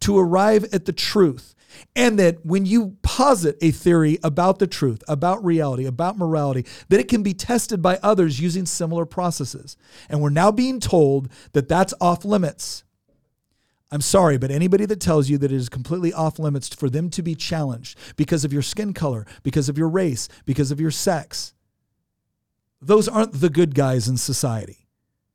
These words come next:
They just aren't. Historically, it has been demonstrated over and over again that people that will deny the existence of truth or attempt to replace it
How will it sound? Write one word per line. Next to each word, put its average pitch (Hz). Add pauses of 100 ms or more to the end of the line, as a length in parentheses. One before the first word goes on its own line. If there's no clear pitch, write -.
(120)
They 151
just 180
aren't. 156 (280)
Historically, 165
it -
has 156
been 170
demonstrated 156
over 170
and 208
over 190
again 160 (260)
that 147
people 190
that 190
will 170
deny 156
the 208
existence 175
of 196
truth 151
or 151
attempt 190
to 175
replace 170
it 131